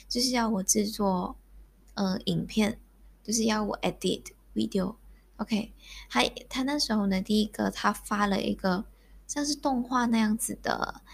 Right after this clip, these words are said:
呃，影片给我看，我就以为是他要我做动画的影片，呃，我就做一个动画的影片给他看，哪里知道他就问我，“呃，其实你会比较擅长，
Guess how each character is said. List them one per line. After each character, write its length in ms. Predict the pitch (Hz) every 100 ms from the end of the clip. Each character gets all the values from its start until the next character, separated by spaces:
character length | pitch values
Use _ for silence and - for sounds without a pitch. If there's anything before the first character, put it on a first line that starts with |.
| - - - -
呃， 340 | - 214 190 185
影 200 | 214 180
片 220 | 170 233
给 120 | 202 190
我 100 | 185
看， 300 | - 208 - - - - - -
我 100 | 220
就 220 | - 320
以 260 | - 226 185
为 220 | 185 190
是 420 | 196 - 247 240 233 - -
他 180 | - 240
要 180 | 254 285
我 220 | 240 196
做 500 | - 226 220 196 220
动 260 | - 262 208
画 240 | 214 220
的 120 | 202 -
影 200 | - -
片， 260 | - 208 - - - - - -
呃， 100 | - -
我 100 | 214
就 140 | 269
做 260 | 277 285 240
一 60 |
个 100 | 214
动 220 | 220 240
画 120 | 226 208
的 80 |
影 160 | 202 202
片 140 | 196
给 100 | 196
他 140 | 196 -
看， 180 | - - - - - -
哪 100 | 214
里 140 | 240 233
知 180 | 226
道 200 | 202 202
他 160 | 202 196
就 120 | 196
问 220 | 196 190
我 180 | 196 - - - - -
，“呃， 200 | - 220
其 180 | 202 -
实 220 | 214 -
你 420 | 208 208 185 175 -
会 480 | - 240 233 208 -
比 100 | -
较 100 | 175
擅 280 | - 214 202
长， 180 | -